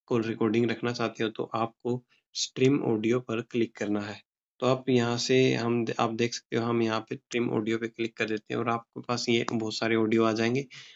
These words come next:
जो भी आपकी कॉल रिकॉर्डिंग है आपको यहाँ पे शो हो जाएगी। तो आप यहाँ से कॉल रिकॉर्डिंग सिलेक्ट कर सकते हो या कोई भी ऑडियो सिलेक्ट कर सकते हो। जैसे कि मैं for example यहाँ पे ये, ये सॉन्ग सिलेक्ट कर लेता हूँ। तो ये यहाँ पे हमारे पास कुछ ऐसा इंटरफेस ओपन हो जाएगा।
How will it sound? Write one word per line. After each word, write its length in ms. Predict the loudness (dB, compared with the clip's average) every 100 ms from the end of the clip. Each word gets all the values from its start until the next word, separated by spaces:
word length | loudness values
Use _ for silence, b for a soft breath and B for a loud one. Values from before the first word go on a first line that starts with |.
| B 0
जो 160 | 4
भी 120 | 6 4
आपकी 220 | 2 0
कॉल 220 | 2 4
रिकॉर्डिंग 400 | 4 4 2 2
है 40 | 2
आपको 260 | -2 0
यहाँ 220 | 0 2 -2
पे 140 | -2
शो 180 | 2 2
हो 180 | 2 2
जाएगी। 340 | 0 0 -4 B B B 0
तो 60 |
आप 180 | 2 4
यहाँ 220 | 4 4
से 140 | 0 -2
कॉल 220 | 2 2
रिकॉर्डिंग 380 | 4 4 4 2
सिलेक्ट 300 | 2 2 0
कर 60 | -6
सकते 280 | -6 _ 2
हो 60 |
या 200 | 4 4 2
कोई 260 | 2 2
भी 120 | 4 2
ऑडियो 280 | 0 2 0
सिलेक्ट 280 | 2 -4 -4
कर 100 | -8
सकते 260 | -8 -6
हो। 60 | -4
जैसे 200 | -2 0
कि 60 | 2
मैं 160 | 0
for 580 | -2 _ -20 -20 _ 0
example 440 | 0 0 0 2
यहाँ 180 | 2 0
पे 160 | 0 2
ये, 200 | 2 0 -2 -4
ये 160 | 0 0
सॉन्ग 320 | 0 0 0
सिलेक्ट 280 | 2 0 0
कर 120 | -4
लेता 300 | -4 -4 -4
हूँ। 120 | -4 -4
तो 640 | _ _ -20 -20 _ 0
ये 240 | 4 6 6
यहाँ 260 | 4 2 0
पे 80 | 2
हमारे 320 | 2 2 2
पास 220 | 0 0 0
कुछ 200 | -2 -10
ऐसा 260 | -6 0 2
इंटरफेस 460 | 2 0 -2 -2
ओपन 300 | -4 0 0
हो 120 | 0 0
जाएगा। 360 | 0 0 -2